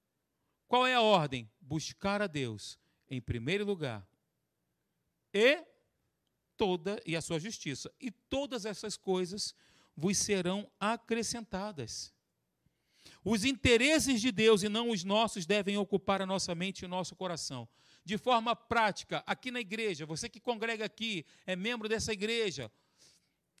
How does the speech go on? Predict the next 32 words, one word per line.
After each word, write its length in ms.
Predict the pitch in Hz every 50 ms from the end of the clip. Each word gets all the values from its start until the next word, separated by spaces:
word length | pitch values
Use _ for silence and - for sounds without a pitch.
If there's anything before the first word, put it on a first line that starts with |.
| _ _
quais 320 | - 240 240 240 226 190 -
são 380 | - - 254 269 285 277 277
as 160 | 254 196 -
coisas 440 | - - 247 262 277 254 202 233 196
de 80 | 175 214
Deus 280 | 170 214 247 247 220
aqui 240 | 214 196 - 240 247
na 80 | 233 226
igreja? 580 | 202 185 214 220 220 196 151 110 120 104 98 101 _ _ _ _ _ _ _ _ _ _ _ _ _ _ _ _ _ _ _ _ _ _ _ _ _ _ _
Quais 180 | - 247 233 -
são 100 | 269 277
as 120 | 254 -
coisas 280 | - 262 262 226 240 202
de 80 | 214
Deus 240 | 196 226 233 233 190
aqui 200 | 214 - - 233
na 100 | 220 214
igreja? 400 | 190 214 220 214 175 131 107 151
Aqui, 340 | - - 247 247 220 151 127
no 120 | 143 160
nosso 280 | 185 226 247 - - 220
lu-, 160 | 220 202 -
na, 180 | 185 202 190 151 - _ _ _ _ -
aonde 280 | 196 220 262 233 226
nós 160 | 233 247 233
estamos 380 | 220 185 - 247 247 233 233 180
juntos. 540 | 190 226 220 190 - - - - - - _ _ _ _ _ _ _ _ _ _ _ _ _ _ _ _ _ _ _ _ _ _ _ _ _ _ _ _ _ -
Manter 380 | 190 233 226 - 285 277 285
esse 180 | 254 - - 254
lugar 580 | 247 240 180 214 220 208 185 147 - - _ _ _ _ _ _ _ _ _ _ _ -
limpo, 600 | 175 254 285 269 - - - 202 147 113 113 - _ _ _
asseado, 840 | - 196 185 - - 226 226 233 240 254 247 202 156 143 113 104